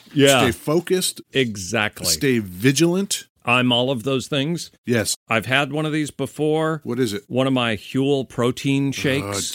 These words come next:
Speaker 2: jeez.
Speaker 1: You know, just straight up water and Huel protein powder. It's my third one today.
Speaker 2: What flavor does that purport to be?
Speaker 1: Vanilla caramel, I think.
Speaker 2: Mm.
Speaker 1: And I got a coffee,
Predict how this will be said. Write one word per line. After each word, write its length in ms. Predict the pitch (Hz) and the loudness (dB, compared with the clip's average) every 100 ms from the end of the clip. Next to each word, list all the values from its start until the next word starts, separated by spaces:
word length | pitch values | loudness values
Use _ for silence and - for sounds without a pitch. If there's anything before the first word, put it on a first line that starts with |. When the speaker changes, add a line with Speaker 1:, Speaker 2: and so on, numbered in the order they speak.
| - | -8
Speaker 2:
jeez. 460 | 90 87 87 90 82 | -8 -6 -6 -6 0
Speaker 1:
You 140 | 120 113 | 2 2
know, 260 | 107 110 | 2 0
just 260 | 107 110 - | -2 -4 -4
straight 360 | - 127 123 | -2 0 0
up 240 | 123 120 - | 0 -4 -6
water 520 | 98 98 117 135 127 | -4 0 0 0 0
and 380 | 104 95 90 - | -2 -4 -8 -12
Huel 560 | - - 123 123 117 | -12 -2 0 0 -2
protein 540 | - 110 110 - 120 110 | -4 -2 -2 -2 -4 -4
powder. 400 | 117 110 120 127 _ | -4 -4 -4 -6 _
It's 240 | - 127 - | -2 -2 0
my 320 | 113 101 95 - | 0 2 -2 -2
third 380 | - 160 160 127 | 2 4 2 0
one 340 | 120 127 135 | 0 2 0
today. 540 | - 101 85 80 73 - - | -2 -4 -4 -6 -12 -16 -2
Speaker 2:
What 260 | 151 170 | 0 0
flavor 520 | - 151 147 135 127 | -2 0 2 2 -2
does 260 | 107 110 87 | -2 -4 -4
that 320 | 110 110 _ | -6 -6 _
purport 540 | - 107 - 117 107 - | -10 -8 -4 -4 -4 -10
to 80 | |
be? 400 | 90 101 95 78 - - - | -10 -6 -6 -6 -12 -16 -8
Speaker 1:
Vanilla 580 | 107 127 127 135 147 143 | 0 2 2 2 0 -4
caramel, 800 | - - 104 127 180 214 226 - | -8 -8 -6 -4 -2 -2 -4 -4
I 140 | 202 | -4
think. 480 | 208 240 247 240 - - 92 | -2 0 0 -2 -10 -20 -16
Speaker 2:
Mm. 680 | 92 95 98 92 87 85 80 | -10 -6 -4 -4 -4 -6 -4
Speaker 1:
And 100 | 143 | -2
I 120 | 135 | 0
got 160 | 131 120 | -2 -4
a 40 | |
coffee, 520 | - 120 110 90 82 | -4 -4 -4 -8 -12